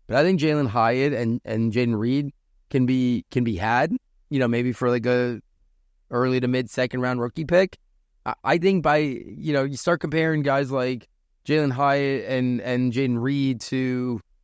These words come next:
you know, Brian Thomas Junior and, uh, you know, guys like that, Xavier Worthy, I think you can make the case that they're right there with him.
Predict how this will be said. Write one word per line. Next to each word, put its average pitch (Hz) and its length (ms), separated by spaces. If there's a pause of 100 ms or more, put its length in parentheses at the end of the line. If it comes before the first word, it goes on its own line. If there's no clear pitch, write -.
(120)
you 135 100
know, 123 440
Brian 135 360
Thomas 127 360
Junior 107 680
and, 113 720 (360)
uh, 104 540 (160)
you 147 100
know, 117 140
guys 127 380
like 127 240
that, 113 320
Xavier 131 480
Worthy, 113 580 (380)
I 156 100
think 170 240
you 180 100
can 160 120
make 151 180
the 139 80
case 156 300
that 127 140
they're 131 160
right 131 220
there 143 220
with 147 160
him. - 200